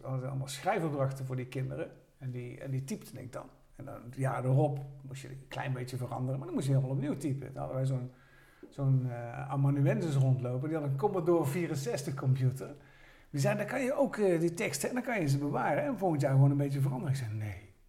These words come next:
echt waar?" "Ja, dat kan." Ja, als je ziet hoe snel dat allemaal gegaan is, ongelooflijk. Wij moesten de studieboeken, waar we iets uit moesten leren, die moesten we echt bij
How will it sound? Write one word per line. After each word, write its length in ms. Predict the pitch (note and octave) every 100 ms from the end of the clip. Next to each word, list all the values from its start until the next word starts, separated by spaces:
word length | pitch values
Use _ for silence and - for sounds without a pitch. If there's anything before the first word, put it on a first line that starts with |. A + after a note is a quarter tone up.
| -
echt 220 | - B2+ C3+
waar?" 360 | C#3 - - - - - - - -
"Ja, 340 | E4 C#4 -
dat 100 | -
kan." 200 | - F#4+ F#4 - -
Ja, 180 | - D3
als 240 | C#3 C3+ D#3
je 140 | D3+
ziet 240 | C#3 E3
hoe 140 | C#3+ C#3+
snel 360 | C#3 C#3+ C#3 - - -
dat 360 | G3 - - - -
allemaal 480 | A3 G#3+ F#3+ F#3
gegaan 500 | E3 D#3 E3 F#3+ E3+ F3
is, 160 | E3+ - - -
ongelooflijk. 1200 | D#3 D#3 D#3 C#3 C#3 C#3 C#3 C3+ C3+ - - - - - - - -
Wij 160 | B2+
moesten 240 | C3+ C3+ C3
de 80 | B2+
studieboeken, 800 | - G3+ B3+ D3 C#3 C3+ E3 F3
waar 420 | C3+ C3 B2+ C3
we 80 | C#3
iets 180 | C3+ C3
uit 200 | C3+ C3+
moesten 300 | C3+ C3 B2+
leren, 300 | F3 C#3 C3+
die 100 | D#3
moesten 200 | C3+ A2+
we 80 | A2
echt 220 | A#2 B2+
bij 420 | B2 A#2+ A#2+